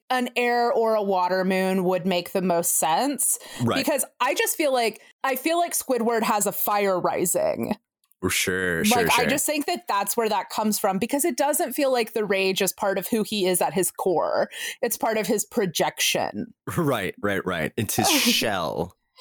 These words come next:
Speaker 1: And see, I was thinking that SpongeBob would be a Gemini.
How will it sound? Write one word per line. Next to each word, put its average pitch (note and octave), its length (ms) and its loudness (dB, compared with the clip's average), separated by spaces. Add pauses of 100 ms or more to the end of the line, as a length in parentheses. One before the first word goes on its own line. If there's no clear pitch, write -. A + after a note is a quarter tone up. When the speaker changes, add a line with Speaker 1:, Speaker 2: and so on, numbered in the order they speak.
(380)
Speaker 1:
And D#4+ 160 2
see, E4 220 0
I F4 180 2 (100)
was G#4+ 100 0
thinking A3 720 0 (420)
that G#3+ 540 2 (220)
SpongeBob A#3 1160 0 (160)
would A3+ 160 0
be A3 160 0
a G3 40 0
Gemini. A#2 760 0